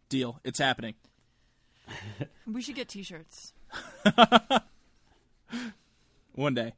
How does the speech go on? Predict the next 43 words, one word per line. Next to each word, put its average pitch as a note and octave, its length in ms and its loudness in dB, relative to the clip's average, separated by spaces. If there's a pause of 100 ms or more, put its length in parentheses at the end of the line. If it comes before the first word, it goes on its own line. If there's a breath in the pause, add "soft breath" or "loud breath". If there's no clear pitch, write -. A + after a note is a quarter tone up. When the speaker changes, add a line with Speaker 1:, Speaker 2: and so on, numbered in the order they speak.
(200 loud breath)
Speaker 2:
Mm-hmm. G3 60 -12 (360 loud breath)
Speaker 1:
All E3+ 80 2
right, D3 240 8
let's F#3+ 160 2
talk A3 180 8
about G3 180 6
the D3+ 100 0
song B2+ 300 0
then. A2+ 220 -4 (280 loud breath)
Um, E3 300 8 (380)
the E3 160 2
song A#3+ 320 2
as C4+ 120 -4
a D3+ 80 2
whole, D#3 420 2
I C#3+ 120 0
really, C3+ 420 0
really, C#3 400 -2
uh, B2 300 0 (360)
love D3 280 0
the F#3+ 100 0
way D#3+ 160 2
it's B2+ 140 -6
built C#3+ 400 -2
and C3 260 -6
structured F#3+ 420 -4
as, C#3+ 300 -2 (380 loud breath)
like, D#3+ 220 2 (280)
love E3 380 0
being D#3 340 2
a C3+ 80 -2
metaphor, C3 720 -4
eh, G#2+ 60 -8 (220)
eh, C3 160 -6 (140)
for, C#3 260 -2
of, C#3 280 -4
or C#3+ 100 0
using D3+ 580 -2
the C3 120 -6
metaphor C#3+ 380 0
of C3 100 -4
a C3+ 40 -4
storybook B2+ 720 -2